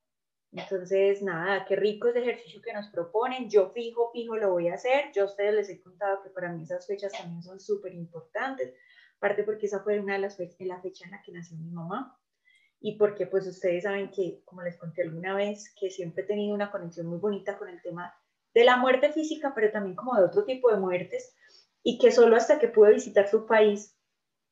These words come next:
comprendí en el alma cuál era mi conexión con la muerte y,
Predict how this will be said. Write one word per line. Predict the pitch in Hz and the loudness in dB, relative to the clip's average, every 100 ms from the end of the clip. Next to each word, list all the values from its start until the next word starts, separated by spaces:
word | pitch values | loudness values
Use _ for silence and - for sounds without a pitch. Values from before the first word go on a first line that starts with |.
| _ _ | _ _
comprendí | - 190 185 202 202 202 | 2 4 6 4 8 8
en | |
el | 208 233 | 8 8
alma | 226 220 226 | 8 4 2
cuál | 240 240 | 4 4
era | 233 214 | 4 0
mi | 190 | -2
conexión | - 170 170 - 226 202 170 | -4 -4 -6 -10 -4 -4 -2
con | 202 | -4
la | 208 175 | -2 -2
muerte | 185 165 - 190 | -4 -6 0 0
y, | 202 349 - | 0 -4 -12